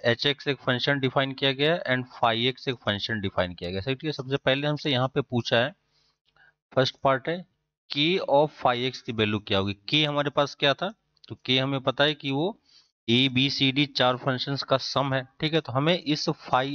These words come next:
x फंक्शन के लिए, तो phi x फंक्शन हमारे पास क्या है यहाँ पे, टैन एक्स है, ठीक है। इस टैन एक्स के लिए हमें A, B, C, D की वैल्यू कैलकुलेट करके बतानी पड़ेगी। तो फर्स्ट वाले पार्ट में देखो A किस तरीके से डिफाइन है, A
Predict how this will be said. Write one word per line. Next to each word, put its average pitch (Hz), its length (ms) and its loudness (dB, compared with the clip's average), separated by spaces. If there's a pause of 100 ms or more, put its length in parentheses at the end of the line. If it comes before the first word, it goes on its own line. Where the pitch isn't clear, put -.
x - 200 -10
फंक्शन 139 420 -2
के 110 160 -4
लिए, 107 180 -2
तो 120 260 -10
phi 120 160 2
x - 160 -8
फंक्शन 131 340 -4
हमारे 127 180 0
पास - 280 -8
क्या 131 100 2
है 123 60 4
यहाँ 123 220 0
पे, 156 80 -6 (800)
टैन 139 380 2
एक्स 98 280 -2
है, 95 80 -18
ठीक 170 200 -2
है। 127 80 2
इस 127 280 0
टैन 135 220 2
एक्स - 180 -6
के 147 120 -4
लिए 147 120 2
हमें 151 240 0
A, 123 280 0
B, 143 200 4
C, 131 220 0
D 135 160 2
की 139 140 -4
वैल्यू 120 280 2 (100)
कैलकुलेट 113 380 0
करके 107 280 -2
बतानी 90 360 0
पड़ेगी। 92 320 -10 (580)
तो 147 140 2
फर्स्ट 139 360 -2
वाले 147 240 2
पार्ट 131 360 -6
में 156 180 -2 (520)
देखो 113 320 -2 (120)
A 135 220 4
किस - 240 -2
तरीके 135 280 0
से 131 120 -4
डिफाइन 135 380 0
है, - 60 -10
A 139 260 2